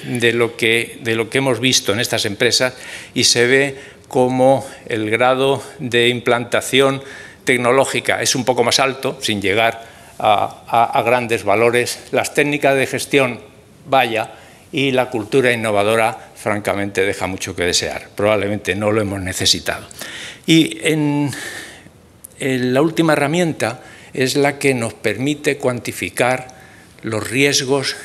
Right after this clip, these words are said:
que va a tener la empresa en cada uno de sus aspectos esenciales en los horizontes de futuro, el inmediato, el corto y el medio plazo. Porque esos riesgos cuantificados y mostrados en mapas de calor, como he dicho,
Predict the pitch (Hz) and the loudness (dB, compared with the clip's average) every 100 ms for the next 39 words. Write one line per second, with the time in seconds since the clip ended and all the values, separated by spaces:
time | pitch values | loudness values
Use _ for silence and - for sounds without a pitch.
0 | - 101 117 127 117 120 104 101 98 117 | -8 -4 -2 -2 -6 -6 -4 -4 -2 0
1 | 113 - 127 - 131 117 - 110 113 160 | 0 0 -2 -4 -6 -6 -4 0 2 2
2 | 147 107 104 127 - - 151 - 113 139 | 2 2 -2 -4 -6 0 0 0 -2 -2
3 | 104 92 127 131 139 139 - - - 104 | -2 0 2 2 2 -4 -10 -14 -6 -2
4 | 113 120 110 139 131 127 110 107 110 92 | -2 -4 -2 0 2 2 0 -2 -4 -6
5 | 95 101 98 98 131 143 - 147 107 98 | -6 -6 -4 0 2 0 -2 -6 -6 -6
6 | - 127 123 135 110 98 107 113 104 - | 0 0 0 -2 0 -2 -4 -4 -4 -2
7 | 101 98 92 - - - - - 131 - | -2 -2 -6 -10 -16 -18 -16 -2 -2 0
8 | - 120 180 - 165 127 131 143 120 123 | 2 4 4 4 2 0 2 2 2 -2
9 | 156 156 - 107 101 98 - 139 143 139 | -2 -4 -6 -6 -6 -6 -2 0 2 0
10 | 127 123 110 - 139 143 139 135 117 123 | -2 -4 -4 -2 0 0 0 -4 -2 -2
11 | 135 131 123 98 120 139 165 160 139 131 | 0 -2 -2 0 2 2 0 -4 -6 -2
12 | 139 135 - 175 | -2 -2 -6 -12